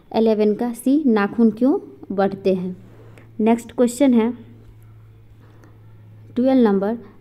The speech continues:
प्राचीन भारत, प्राचीन भारत के कलात्मक विनोद क्या है? यानी नाटक, निबंध संग्रह, काव्य या आत्मकथा।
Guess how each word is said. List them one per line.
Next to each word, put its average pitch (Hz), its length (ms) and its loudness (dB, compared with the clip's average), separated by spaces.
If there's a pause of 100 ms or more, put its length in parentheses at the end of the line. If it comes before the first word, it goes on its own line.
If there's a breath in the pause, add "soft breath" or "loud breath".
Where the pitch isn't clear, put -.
प्राचीन 254 480 2
भारत, 233 460 -2 (2000)
प्राचीन 247 420 0
भारत 226 400 -2
के 208 200 0
कलात्मक 226 680 0
विनोद 220 500 0 (120)
क्या 240 140 0
है? 185 220 -6
यानी 220 240 2
नाटक, 220 420 -2 (140)
निबंध 208 360 -2
संग्रह, 208 400 -4
काव्य 202 380 -4
या 214 280 -2
आत्मकथा। 202 680 -6